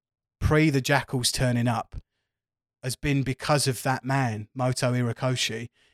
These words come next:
He told me to come here. He told me to, you know, be a refuge for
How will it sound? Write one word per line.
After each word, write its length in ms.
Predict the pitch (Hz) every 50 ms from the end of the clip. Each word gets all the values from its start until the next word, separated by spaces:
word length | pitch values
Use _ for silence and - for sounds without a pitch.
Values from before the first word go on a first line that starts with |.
| _ _
He 60 | 135
told 320 | - - 151 147 151 147 143
me 120 | 147 127
to 120 | - 135
come 260 | - - - 135 135 120
here. 260 | 107 113 110 110 117 - _ _ _ _
He 80 | - 131
told 380 | - - - 143 151 156 151 143
me 200 | 147 143 135 127
to, 340 | - - 139 127 123 120 110 - _ _ _ _ _ _ _ _ _ _ _ _ _ _ _
you 80 | 127 123
know, 120 | 120 117 113 - _
be 140 | 147 139 139
a 60 | 135
refuge 680 | 127 139 147 151 - - - 131 117 113 113 - - -
for 240 | - 127 117 110